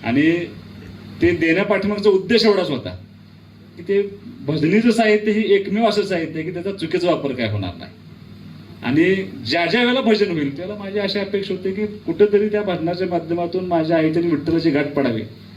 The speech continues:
ही एवढीच प्रामाणिक भूमिका त्यात नव्हती. मला असं वाटतंय की तुम्ही एक नवा आदर्श आज लोकांच्या समोर घालून देताय. असं काम इथून पुढचं ज्यांच्या ज्यांच्या आयुष्यात हा प्रसंग आहे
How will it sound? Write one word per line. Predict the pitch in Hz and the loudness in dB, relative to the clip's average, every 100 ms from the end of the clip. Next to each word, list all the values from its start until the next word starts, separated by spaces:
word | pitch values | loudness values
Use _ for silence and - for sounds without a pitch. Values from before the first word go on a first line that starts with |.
| - 165 | -8 0
ही | |
एवढीच | 151 135 190 185 | 2 4 2 2
प्रामाणिक | 175 165 160 | 0 0 0
भूमिका | 143 139 143 139 | 0 0 -2 -2
त्यात | 135 135 | -4 -4
नव्हती. | 123 113 160 - - - - - | -6 -4 -6 -8 -18 -20 -20 -6
मला | 110 139 226 | 2 4 4
असं | 214 185 | 4 2
वाटतंय | 160 135 135 | 0 -2 -6
की | 131 170 - - - - - | -8 -10 -14 -20 -20 -20 -4
तुम्ही | 147 196 208 | 0 6 6
एक | 208 | 4
नवा | 190 190 190 | -2 -2 -2
आदर्श | 175 185 190 | -2 -4 -2
आज | 175 170 | -2 -2
लोकांच्या | 165 160 151 147 | -6 -6 -6 -6
समोर | 143 143 | -4 -2
घालून | 127 120 117 | -2 -2 -2
देताय. | 107 107 104 - - - - - | -2 -4 -8 -12 -20 -20 -8 -4
असं | - 214 | 2 2
काम | 208 160 120 123 - - - 120 | 4 2 0 -6 -14 -20 -14 -12
इथून | 120 170 | -6 -6
पुढचं | 156 151 139 170 | -6 -8 -4 -4
ज्यांच्या | 147 143 139 185 | -2 -2 -2 -2
ज्यांच्या | 180 175 214 | -2 -2 0
आयुष्यात | 202 190 190 | 0 0 -2
हा | 180 | -6
प्रसंग | 175 147 147 | -6 -8 -6
आहे | 127 | -6